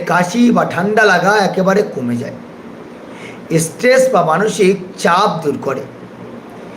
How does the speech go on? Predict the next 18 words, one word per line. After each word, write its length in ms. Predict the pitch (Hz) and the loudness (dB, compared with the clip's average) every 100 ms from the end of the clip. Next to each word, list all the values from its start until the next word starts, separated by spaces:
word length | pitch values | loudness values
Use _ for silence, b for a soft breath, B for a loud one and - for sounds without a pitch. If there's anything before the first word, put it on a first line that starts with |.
| B B - 117 | B B -14 -8
বিশেষ 340 | 156 240 240 | -2 0 0
করে 400 | 240 208 180 214 | 4 4 6 4
যারা 260 | 185 170 175 | 6 4 4
টেনশনে 600 | - 180 202 - 240 233 | 2 -2 -2 2 2 4
ভুক্তভোগী 600 | 175 165 180 143 143 139 | 2 -2 -2 2 2 0
থাকেন, 340 | 120 117 - - - - - - B B B B 120 | -2 -4 -6 -12 -16 -18 -18 -18 B B B B -4
মানসিক 520 | 135 165 220 196 202 - | 2 2 2 0 -2 -2
টেনশনে 520 | 151 139 151 190 220 220 | -2 0 0 2 2 2
প্রায় 260 | 180 208 214 | 2 4 4
ভুক্তভোগী 600 | 165 160 135 131 123 127 | 2 -2 -4 -2 -2 -2
থাকেন, 400 | 127 120 202 202 | -2 0 -2 -2
এই 200 | 143 143 135 | -4 -2 0
এলাচ 200 | 170 202 180 139 | 2 4 2 0
মারাত্মক 480 | 160 196 - 196 - | 2 0 0 -4 -4
কার্যকরী। 520 | 139 117 123 - - - - B B B B B | -6 -6 -8 -8 -10 -12 -16 B B B B B
আপনি 280 | 156 165 220 | -2 2 4
একটা 320 | 196 190 - 185 | 4 2 2 4
এলাচ 340 | 151 175 | 4 4